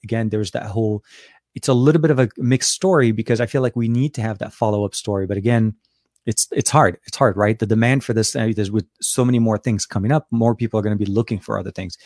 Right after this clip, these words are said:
So my goal is, um, while Juan finishes up his coverage on the Surface Duo on his channel, and then we're getting more into the second part, like, closer to the end of September, we can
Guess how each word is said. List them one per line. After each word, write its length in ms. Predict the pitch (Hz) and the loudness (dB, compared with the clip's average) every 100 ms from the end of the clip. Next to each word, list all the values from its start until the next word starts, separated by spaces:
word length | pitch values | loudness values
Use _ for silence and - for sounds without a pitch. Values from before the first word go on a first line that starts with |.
| - - - | -20 -20 -6
So 200 | 117 117 | -2 0
my 200 | 120 113 | 2 4
goal 340 | 139 147 143 | 8 8 8
is, 220 | 120 101 - _ _ - | 2 -2 -10 _ _ -4
um, 260 | 107 104 107 | -2 0 -4
while 440 | 123 120 113 123 - | 0 2 2 -2 -4
Juan 420 | 117 139 143 147 | 2 2 2 -2
finishes 380 | - 139 143 123 | -2 -2 0 -2
up 140 | 127 | 0
his 240 | 127 107 - | -2 -2 -2
coverage 380 | - 175 226 123 | -2 2 2 2
on 260 | 117 117 | 2 2
the 80 | 143 | -2
Surface 320 | - 113 107 | -2 -2 0
Duo 220 | - 110 104 | 2 2 2
on 100 | 101 | 2
his 200 | 175 - | 2 2
channel, 420 | 117 107 104 104 - - - | 0 0 0 -2 -10 -14 0
and 100 | 110 | 2
then 140 | 110 | 4
we're 120 | 107 95 | 4 4
getting 260 | 117 113 | 2 4
more 200 | 110 113 | 4 4
into 180 | 113 107 | 4 0
the 60 | 92 | -2
second 340 | 135 127 117 | -2 0 0
part, 180 | 139 113 | 0 0
like, 160 | 95 | -2
closer 320 | - 123 - 113 | 2 2 2 -2
to 100 | 101 | -4
the 140 | 110 | 0
end 160 | 143 135 | 2 0
of 80 | 113 | -2
September, 480 | - - 104 98 101 | -8 -4 -4 -2 -2
we 140 | 101 | -2
can 280 | 110 104 | 0 -2